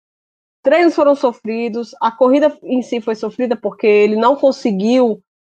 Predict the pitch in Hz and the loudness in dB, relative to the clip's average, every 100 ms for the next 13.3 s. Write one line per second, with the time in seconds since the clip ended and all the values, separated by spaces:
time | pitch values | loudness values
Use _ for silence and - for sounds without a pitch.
0 | _ _ 190 196 190 190 190 190 185 180 | _ _ 2 4 6 6 6 6 6 4
1 | 175 - - - 254 214 202 202 208 208 | 2 0 -6 -4 2 4 4 2 -2 0
2 | 196 190 185 180 175 185 185 180 - 190 | 2 2 -2 -4 -6 -4 -4 -6 -6 -6
3 | 180 180 - 196 190 180 175 165 185 180 | -6 -10 -8 -4 -2 -2 -2 -4 -4 -4
4 | 180 170 214 220 220 185 - 262 277 247 | -6 -2 -2 -2 -8 -10 -2 2 2 0
5 | 233 185 208 202 214 190 185 202 208 202 | -4 0 0 0 -4 -8 -2 0 0 0
6 | 214 - 220 208 196 214 214 196 202 - | -6 0 2 2 2 2 2 2 -2 -4
7 | 190 208 208 208 _ _ _ _ _ - | -4 -2 -2 -6 _ _ _ _ _ -2
8 | 190 190 185 196 - - 196 208 220 208 | 2 4 2 0 -2 2 4 4 4 2
9 | 180 208 185 196 196 202 240 202 190 190 | 2 0 -2 -4 -2 2 2 2 -2 -2
10 | 190 254 254 214 202 202 - 277 - 226 | -2 0 0 0 -4 -6 -8 -6 -2 -4
11 | 185 262 254 - 302 330 262 226 247 254 | 0 2 2 2 2 4 2 2 0 0
12 | 247 254 247 220 240 262 320 415 359 294 | 0 2 2 4 4 4 4 2 2 2
13 | 226 202 226 | 2 -2 -8